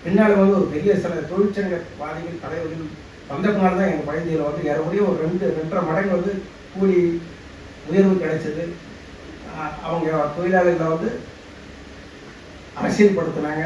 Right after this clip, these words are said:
தொழிற்சங்கங்களை கட்டினாங்க. உண்மையிலேயே ஒரு பெரும் போராட்டத்துக்கு வந்தாங்க. ஏறக்குறைய வந்து ஒரு ரெண்டரை மடங்கு கூலி உயர்வு கிடைச்சது, அவங்களால கௌரவமா வாழ முடிஞ்சது. அதே போல பெண்கள் வந்து இப்ப ஏறக்குறைய ஆண்களை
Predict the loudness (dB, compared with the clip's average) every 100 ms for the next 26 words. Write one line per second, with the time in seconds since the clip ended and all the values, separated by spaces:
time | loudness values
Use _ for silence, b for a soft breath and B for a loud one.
0 | -4 0 0 2 0 0 -2 0 0 0
1 | 0 -2 0 4 4 4 2 2 2 0
2 | 0 0 0 -4 -6 -6 -4 -2 -2 -2
3 | -4 0 0 0 -4 -4 -4 -4 -2 -2
4 | -2 -2 -10 -16 -18 -18 -8 2 4 4
5 | 2 0 0 0 -2 -2 0 2 2 2
6 | 4 6 8 6 2 0 0 2 4 2
7 | -2 -6 -6 -6 -8 -16 -14 -4 -2 0
8 | -2 -2 -6 -12 -18 -20 -8 2 2 2
9 | 4 4 6 4 4 0 -2 -8 -16 -20
10 | -20 -12 -8 -2 0 2 2 2 0 0
11 | 0 2 2